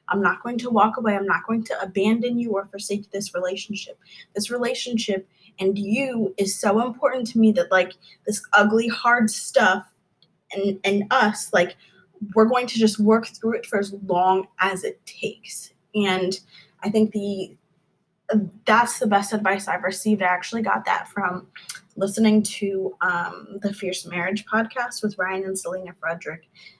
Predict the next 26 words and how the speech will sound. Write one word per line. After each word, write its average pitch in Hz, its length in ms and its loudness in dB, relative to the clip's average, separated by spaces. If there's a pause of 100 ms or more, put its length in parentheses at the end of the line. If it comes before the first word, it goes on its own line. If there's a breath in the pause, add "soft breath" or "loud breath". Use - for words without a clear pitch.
(100)
They 208 540 4
talk 196 340 -2
about 185 360 0
that. 190 280 0
They 185 80 -10
have - 180 -14
a 196 60 0
book 180 400 -2
called 185 300 -2
Fierce 190 340 -6
Marriage, 180 460 -10
and 185 140 -8
it 185 120 -8
was 190 200 -4
just - 380 -8 (340 loud breath)
such 220 300 0
a 226 60 -6
profound 190 840 -2
and 190 160 -6
powerful 208 580 -2
idea 190 400 0
that 175 140 -2
I 156 60 -6
had 196 240 -12
not 160 140 -6 (140)
heard 160 280 -10